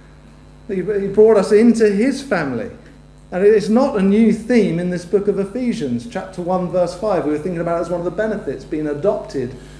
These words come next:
into God's family. Now, this is a position that, that God had created mankind for. Uh, that God walks with Adam and Eve in the Garden of Eden.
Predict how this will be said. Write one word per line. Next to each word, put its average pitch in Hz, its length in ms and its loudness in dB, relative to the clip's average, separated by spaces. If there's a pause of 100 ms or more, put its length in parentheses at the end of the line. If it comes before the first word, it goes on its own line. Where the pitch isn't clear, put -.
(220)
into 170 340 -4
God's 170 360 -2
family. 190 460 -2 (1300)
Now, 190 100 -2
this 233 240 0
is 196 100 2
a 190 60 6
position 165 680 0
that, 165 220 -2
that 190 180 -10
God 196 280 4
had 185 200 -4
created 180 680 0
mankind 170 720 -6
for. 165 500 -4 (800)
Uh, 156 140 -4
that - 360 -12
God 214 360 4
walks - 600 2
with 190 280 -4
Adam 196 280 -4
and 185 80 0
Eve 180 320 2
in 190 100 -4
the 185 80 -2
Garden 208 360 2
of 196 100 0
Eden. 220 640 -4